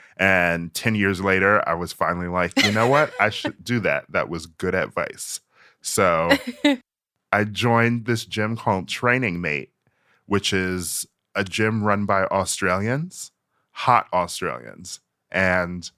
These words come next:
Speaker 2: Oh, yes.
Speaker 1: all they do is, like, you do circuit exercises and hot Australians yell at you. And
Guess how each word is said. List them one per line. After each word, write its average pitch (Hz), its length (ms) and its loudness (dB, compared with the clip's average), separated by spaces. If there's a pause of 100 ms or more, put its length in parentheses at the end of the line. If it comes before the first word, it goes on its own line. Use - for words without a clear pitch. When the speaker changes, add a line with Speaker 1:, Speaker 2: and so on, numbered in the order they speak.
Speaker 2:
Oh, 180 180 -4
yes. 151 340 -6
Speaker 1:
all 110 160 6
they 117 160 2
do 113 400 2
is, 92 200 -4
like, 95 260 2
you 107 140 -4
do 104 140 -4
circuit 139 420 0
exercises 120 1000 0 (120)
and 90 640 -6 (720)
hot 113 200 2
Australians 104 640 2
yell 104 240 4
at 104 140 -2
you. 104 580 0 (160)
And 87 680 -6